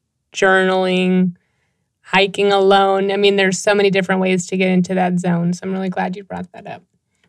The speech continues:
We say, like, "Oh, she's so zen," you know, almost in jest, but it's like, isn't that the goal? Just to be whole and present and not depressed or anxious, but just here, accepting as it is, moving forward. That's, that's my goal.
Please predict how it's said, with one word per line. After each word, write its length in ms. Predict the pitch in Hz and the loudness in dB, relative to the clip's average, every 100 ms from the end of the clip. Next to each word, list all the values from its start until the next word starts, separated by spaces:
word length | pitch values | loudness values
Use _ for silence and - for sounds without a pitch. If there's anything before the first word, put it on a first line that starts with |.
| - | -2
We 140 | 240 | -2
say, 340 | - 254 240 220 | 0 2 4 6
like, 280 | 196 180 220 | 4 2 4
"Oh, 200 | 240 254 | 4 2
she's 320 | - 226 - | -2 -6 2
so 180 | 220 214 | 2 4
zen," 360 | 196 208 202 | 4 4 4
you 60 | 196 | 2
know, 160 | 196 | 2
almost 400 | 190 202 196 190 | 2 2 0 0
in 160 | 196 190 | 0 2
jest, 420 | 190 190 185 - | 2 2 0 -4
but 100 | 175 | -6
it's 140 | 175 180 | -2 0
like, 200 | 175 175 _ _ _ _ _ | 0 -2 _ _ _ _ _
isn't 220 | 220 226 254 | 2 2 2
that 200 | 240 233 | 2 2
the 100 | 202 | 0
goal? 560 | 180 190 190 233 339 - | 2 4 6 4 0 -2
Just 220 | 220 - | -2 -2
to 100 | 233 | -2
be 340 | 180 214 214 | -2 0 0
whole 600 | 220 180 208 202 233 269 | 0 2 4 4 4 2
and 180 | 226 190 | 0 2
present 500 | - 208 220 254 262 | 2 2 0 -2 -4
and 200 | 196 196 | -4 -2
not 260 | 196 190 185 - - | 0 0 -2 -10 -8
depressed 520 | 185 247 262 262 - | -2 2 0 0 -6
or 60 | |
anxious, 560 | - 233 240 269 254 - | -2 -4 -4 -8 -8 -6
but 180 | 196 180 | -4 -2
just 400 | 202 196 - - _ | -2 -4 -6 -16 _
here, 640 | - 214 214 214 262 285 _ _ | -8 2 4 6 4 -2 _ _
accepting 640 | 202 180 - 190 190 214 208 | -6 -2 -2 0 0 0 0
as 160 | 202 | 0
it 120 | 208 | -2
is, 500 | 185 190 240 254 - - | 0 0 0 -4 -8 0
moving 380 | 196 202 214 | 2 4 2
forward. 600 | 190 202 196 202 226 247 254 _ _ _ _ _ _ _ 190 | 2 -2 0 2 0 -2 -8 _ _ _ _ _ _ _ -2
That's, 440 | 214 233 - - | 0 0 -4 -4
that's 300 | 208 233 - | 0 0 0
my 180 | 220 214 | -2 0
goal. 360 | 190 180 180 | 0 0 -2